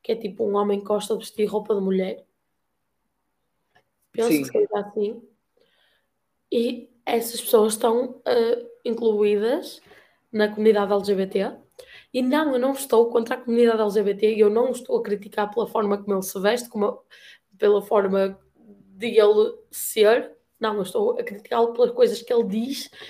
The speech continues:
Speaker 1: pelas coisas que ele faz, que não te-, nada tem a ver com esse lado da sua personalidade. Por isso, não me cancelem já a mim também, por favor.
Speaker 2: Ou seja, hashtag não cancelem a Cláudia,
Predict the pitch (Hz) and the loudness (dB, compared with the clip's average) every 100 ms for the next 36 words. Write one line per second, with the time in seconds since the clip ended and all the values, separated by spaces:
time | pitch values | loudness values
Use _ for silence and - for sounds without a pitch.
0 | - _ 247 240 240 196 - 214 214 214 | -20 _ 2 6 6 4 0 2 2 -2
1 | - 190 208 320 - - _ _ _ _ | -2 0 2 0 -4 -16 _ _ _ _
2 | _ _ - 285 285 320 240 262 269 269 | _ _ -4 -2 0 -2 0 2 4 2
3 | 277 277 247 214 196 220 214 214 214 - | 2 2 4 2 2 0 0 -2 -6 -12
4 | _ _ _ - 262 254 233 233 240 220 | _ _ _ 4 4 4 4 4 4 2
5 | 240 247 240 - 233 240 254 190 185 - | 0 0 -2 -4 0 0 2 -2 -4 -8
6 | 185 - - _ - 214 233 233 220 220 | -8 -10 -20 _ -4 -2 0 0 2 2
7 | 202 220 214 214 220 214 233 240 196 180 | 4 4 2 0 0 0 -2 -2 -2 -4
8 | - 220 226 190 185 _ _ _ _ - | -8 -4 -2 -2 -6 _ _ _ _ -8
9 | 156 139 143 135 127 127 151 151 156 135 | -6 -2 0 2 2 0 -2 -2 0 0
10 | - 139 156 160 147 147 135 127 120 - | -2 -12 -12 -12 -10 -8 -6 -8 -14 -16
11 | 120 123 170 | -14 -12 -14